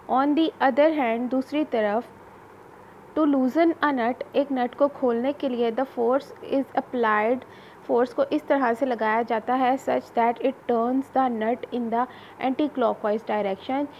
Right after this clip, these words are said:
कि ये nut को एंटी क्लॉकवाइज direction में move कराती है। The cl-, uh,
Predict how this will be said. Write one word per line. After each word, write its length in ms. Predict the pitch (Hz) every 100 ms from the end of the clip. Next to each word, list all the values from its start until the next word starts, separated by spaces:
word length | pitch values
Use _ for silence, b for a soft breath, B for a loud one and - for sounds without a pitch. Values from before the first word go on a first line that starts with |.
| B -
कि 80 |
ये 420 | 247 233 254 277 277 269
nut 300 | 240 240 -
को 220 | 269 277 254
एंटी 260 | 254 285
क्लॉकवाइज 540 | 277 247 233 233 226 233
direction 440 | 240 220 208 - 220
में 120 | 233
move 240 | 226 208 208
कराती 420 | 240 220 202 202 220
है। 200 | 247 269 B B B B - - - -
The 160 | 285 294
cl-, 280 | - 262
uh, 220 | 240 240